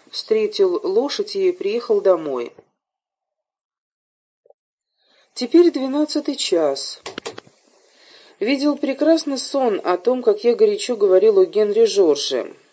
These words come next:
Хочу записать. Ничего не писал, чуть-чуть поправил разговор. Ездил верхом с Душаном. Перед обедом пришла Саша объявить, что все вернулись.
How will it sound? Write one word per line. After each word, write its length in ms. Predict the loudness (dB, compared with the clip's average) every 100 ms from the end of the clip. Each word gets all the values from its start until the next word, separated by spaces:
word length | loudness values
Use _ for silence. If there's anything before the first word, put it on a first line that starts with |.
| _
Хочу 480 | -8 0 0 0 -8
записать. 760 | -8 -6 -6 -2 -2 -2 -8 -20 _ _ _ -20 _
Ничего 400 | -8 -4 0 0
не 120 | 0
писал, 540 | -2 -6 0 4 4 2
чуть-чуть 420 | -4 -6 -6 0
поправил 540 | 2 4 4 4 4
разговор. 680 | 2 0 2 2 2 -2 -2 -8 _ _ -20 -10
Ездил 440 | 0 0 0 -2
верхом 440 | -2 -4 -4 -6 -6
с 40 |
Душаном. 760 | -6 -8 -2 -2 -2 -4 -8 -6
Перед 260 | -4 -2
обедом 340 | -2 -2 -4 -4
пришла 380 | -4 -2 -2 -2
Саша 420 | 0 -2 0 -2
объявить, 420 | -2 -8 -10 -10
что 220 | -8 -8
все 220 | -6 -4
вернулись. 720 | 2 2 2 -4 -4 -4 -6